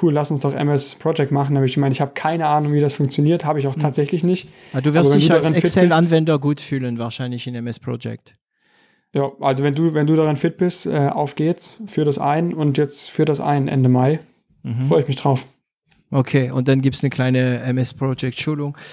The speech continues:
Speaker 2: Ähm,
Speaker 1: Ja.
Speaker 2: also erstmal, also meistens, also ich bin kein Fan von M S Project, ähm, aber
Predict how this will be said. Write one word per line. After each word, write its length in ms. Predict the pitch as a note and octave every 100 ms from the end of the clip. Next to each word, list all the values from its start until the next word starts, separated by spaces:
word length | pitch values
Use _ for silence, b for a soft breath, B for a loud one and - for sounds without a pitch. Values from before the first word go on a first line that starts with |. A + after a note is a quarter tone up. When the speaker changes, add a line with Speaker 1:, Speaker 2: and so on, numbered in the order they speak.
| B B C#3+
Speaker 2:
Ähm, 420 | B2 B2 B2 B2 -
Speaker 1:
Ja. 140 | G3 F#3+
Speaker 2:
also 180 | B2+ D3+
erstmal, 440 | D3 E3+ F3 D3+ D3 E3+
also 280 | - C3+ D#3
meistens, 580 | D#3+ D#3+ D#3+ D3+ - - - - G2+ E2+ -
also 140 | C3+
ich 80 | D#3+
bin 140 | G3
kein 180 | G3+ G3
Fan 240 | - G3 G#3
von 160 | F#3
M 100 | D3
S 140 | D3 -
Project, 580 | D3+ D#3 F#3 F#3+ - -
ähm, 680 | D3 D3 D3 D3 D3 D3 C#3+ B B -
aber 420 | C#3 D3 C#3